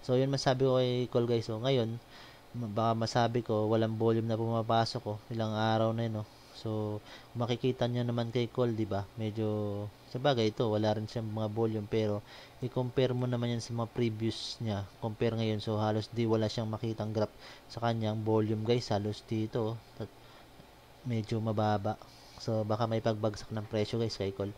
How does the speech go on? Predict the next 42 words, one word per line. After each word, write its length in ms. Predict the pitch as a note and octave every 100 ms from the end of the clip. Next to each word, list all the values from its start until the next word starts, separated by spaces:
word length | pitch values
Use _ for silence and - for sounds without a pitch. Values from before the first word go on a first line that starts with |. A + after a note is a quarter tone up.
| - - -
So, 400 | - A2+ G#2+ G#2
yun 160 | A#2 A#2+
ang 80 | A2+
masabi 320 | A#2 G#2+ G#2+
ko. 160 | G#2+ F#2
So, 320 | - A#2 A2
ito, 160 | A#2+ D3+
guys, 160 | E3 -
paborito 400 | B2+ C3 C3 -
ko 160 | B2
si 160 | - A2+
Dito. 320 | A#2 A2 A2+ - - - - - - -
Pero 160 | B2 B2 A#2
paborito 480 | A#2+ B2 A#2+ C3+ C3+
din 160 | C3+ C3
ng 160 | B2+
lahat. 160 | B2+ A#2+
So, 240 | - A#2+
ngayon, 480 | C3 C#3+ A#2+ A#2+ A2+
maganda 320 | B2 A#2+ A#2+
indication. 560 | B2 B2 C3 B2+ C#3 B2
So, 240 | A#2 A2
nung 240 | G#2+ A#2 A#2+
nakaraan 320 | A2 A#2+ B2
pa 160 | B2+ B2
to, 80 |
guys, 240 | B2 C3 A2+
yung 160 | A#2
nga, 160 | A2+ A#2+ - - - -
nung 160 | B2+ B2+ C3 C3 C3 B2+ B2
matagal 320 | B2+ D3 C#3+
ko 80 | D3
na 80 | D3
tong 160 | D3 C#3
binabantayan, 480 | C#3 C3 C3 C3+
guys, 160 | C#3 C3+
two, 160 | - B2 -
two 560 | - B2+ B2 A#2+ A#2 A#2
weeks 240 | A#2 -
pa. 160 | - A#2 - - -
So, 240 | - B2+
ito, 320 | B2 B2+ C#3+